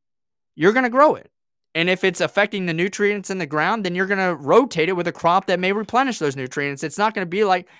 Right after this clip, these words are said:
it's gonna work into the whole agricultural, um, science and, and economy no different than it already is. You're just adding something else that's allowed to be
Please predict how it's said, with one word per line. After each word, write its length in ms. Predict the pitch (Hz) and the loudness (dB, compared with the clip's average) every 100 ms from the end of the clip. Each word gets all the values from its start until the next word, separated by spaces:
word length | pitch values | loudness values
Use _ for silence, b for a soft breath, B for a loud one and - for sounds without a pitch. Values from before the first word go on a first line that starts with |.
| b | b
it's 200 | 190 214 | -2 2
gonna 200 | 233 214 | 0 2
work 320 | 180 214 220 | 2 0 0
into 420 | 220 220 - 190 | -4 -4 0 0
the 140 | 180 156 | 2 0
whole 360 | 190 208 208 | 4 4 2
agricultural, 1000 | 185 190 190 175 202 202 - 190 185 175 _ _ _ _ _ _ _ | 0 -2 -2 -4 -4 -4 -2 -2 -2 -4 _ _ _ _ _ _ _
um, 460 | 180 180 170 156 135 | 2 4 2 0 -8
science 600 | - - 180 185 214 208 | -6 2 2 2 -2 -2
and, 260 | 180 175 - | -4 -6 -6
and 320 | 175 165 160 170 | -4 -4 -6 -10
economy 800 | - 180 190 185 185 185 190 _ _ _ _ _ - | -2 2 2 2 -2 -2 -6 _ _ _ _ _ -12
no 380 | 147 165 214 220 | -6 2 4 4
different 400 | 220 226 196 175 | 2 2 0 -2
than 140 | 170 | -2
it 80 | 170 | 0
already 480 | 165 170 170 170 214 | 4 4 2 0 0
is. 140 | 175 | 0
You're 100 | 160 | -2
just 180 | 170 - - | -4 -8 0
adding 380 | 156 170 165 | 0 2 -2
something 420 | 156 180 160 156 147 | -6 -8 -8 -6 -6
else 160 | 147 | -4
that's 180 | 143 - | -6 -6
allowed 280 | 135 131 127 | -2 -2 -2
to 60 | |
be 340 | 120 120 120 | -8 -8 -10